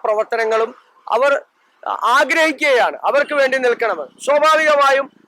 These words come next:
അവർ അത്തരത്തിൽ ആഗ്രഹിക്കുമ്പോൾ പകരം കഴിഞ്ഞ കാലഘട്ടങ്ങളിൽ മാർക്സിസ്റ്റ് കമ്മ്യൂണിസ്റ്റ് പാർട്ടിയുടെ പ്രവർത്തകർ അവർ കെട്ടിപ്പൊക്കി കൊണ്ടുവന്ന കേരളത്തിലെ ഒരു വലിയ കമ്മ്യൂണിസത്തിന്റെ,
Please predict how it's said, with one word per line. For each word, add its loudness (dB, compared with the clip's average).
അവർ 2
അത്തരത്തിൽ 0
ആഗ്രഹിക്കുമ്പോൾ 0
പകരം 0
കഴിഞ്ഞ 0
കാലഘട്ടങ്ങളിൽ 0
മാർക്സിസ്റ്റ് -2
കമ്മ്യൂണിസ്റ്റ് 0
പാർട്ടിയുടെ 0
പ്രവർത്തകർ -2
അവർ -2
കെട്ടിപ്പൊക്കി -6
കൊണ്ടുവന്ന 0
കേരളത്തിലെ 2
ഒരു 2
വലിയ 2
കമ്മ്യൂണിസത്തിന്റെ, 0